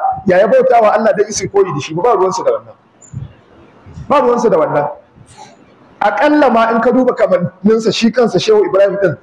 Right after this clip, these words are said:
za ka ga yana da cikakken gemu, za ka su kuma suna aske gemu. Za ka ga wannan Shehu Ibrahim a, a ɗage yake a hoto, amma kuma su suna take wandonsu. Haka ne ko ba haka ba ne? Gaba ɗaya ɗabi'u na kamala na Shehu ma ba ma sa bi.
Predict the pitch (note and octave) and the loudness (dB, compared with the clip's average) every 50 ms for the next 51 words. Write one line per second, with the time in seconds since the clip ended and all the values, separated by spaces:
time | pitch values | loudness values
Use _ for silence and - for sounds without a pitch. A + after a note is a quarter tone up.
0 | _ _ _ - G3+ A3 A3 G#3+ G#3+ G3 G#3+ G#3+ G#3+ G#3 D#3+ E3 - - - G#3 | _ _ _ 0 0 2 2 2 0 2 2 2 2 0 0 -2 -6 -6 -4 -2
1 | G#3 F3 F3 A3 A3+ G#3+ F#3 F3+ G3+ - - - - - G#3+ G3 G#3 G#3+ G3+ A#3 | -2 0 2 0 2 2 2 2 2 2 2 0 -2 -4 -4 -4 -2 -2 0 0
2 | A3+ G3+ - - - - D#3+ D3 D#3+ D#3 C#3+ - - _ _ _ _ _ _ _ | 0 0 0 -2 0 0 0 2 2 0 0 -4 -10 _ _ _ _ _ _ _
3 | _ _ _ - - - - G#3+ C4 D4 B3+ B3+ B3+ B3+ A#3 A#3 B3 A#3+ B3 C4 | _ _ _ -20 -12 -4 0 2 2 2 4 4 2 2 2 0 0 0 2 2
4 | B3 - - G3+ A#3+ A#3+ B3 A#3+ A3+ - G#3 G3+ G#3 G#3 G3+ - G3+ - G3+ G3 | 2 2 2 2 2 2 2 0 0 0 -2 0 0 -2 -2 -2 -2 -2 -2 -2
5 | D#3+ A#3 A#3+ B3 A#3+ B3 - - G3 F3 E3 D#3 - - F#3+ F#3+ F3+ - - - | 0 2 2 0 0 -2 -2 0 0 0 0 -2 0 2 2 2 2 0 -6 -14
6 | _ _ - F#3+ F#3 G#3 A3+ A3+ B3 B3+ A#3 - - A3 - B3+ C4 A3+ - G#3 | _ _ -2 -2 0 0 0 0 0 -2 -2 0 0 0 2 2 0 2 2 0
7 | G3+ G3+ G3+ E3 C#3+ C3 C#3 C#3 C#3+ - - - _ _ _ _ _ _ _ _ | 0 2 2 0 0 0 -2 -4 -4 -4 -10 -16 _ _ _ _ _ _ _ _
8 | _ _ _ _ _ _ _ _ - - - - _ _ _ _ - - - B3 | _ _ _ _ _ _ _ _ -20 -20 -20 -20 _ _ _ _ -10 -4 -4 0
9 | - B3 A3 A3+ G#3+ A#3+ B3 A#3+ A#3 A3 - A3 G3+ G3 G3+ F3+ - - - _ | 0 2 2 2 2 2 2 2 2 2 2 0 0 0 0 0 -2 -8 -10 _
10 | - - - - _ _ - E3+ A3 G#3+ C4 C#4 C#4+ C#4 D4 - - C#4 A#3+ F#3 | -20 -20 -20 -20 _ _ -2 -2 0 2 2 2 2 4 2 4 4 4 2 2
11 | G#3 G#3+ - A#3+ A#3 B3+ A3+ B3+ B3+ C4 B3 G#3+ A3 A3 A3+ A3+ G#3 F#3 G3+ G3 | 0 0 2 2 2 2 2 0 2 2 0 2 4 2 4 4 2 0 0 -2
12 | - A#3+ A#3 G#3+ F3+ F#3+ F#3+ F#3 G#3 G#3 G#3 G#3 G#3+ G#3+ - F#3+ E3 C#3+ - D3 | 0 2 2 2 4 2 2 2 2 2 2 2 0 0 0 0 -2 -2 -4 -8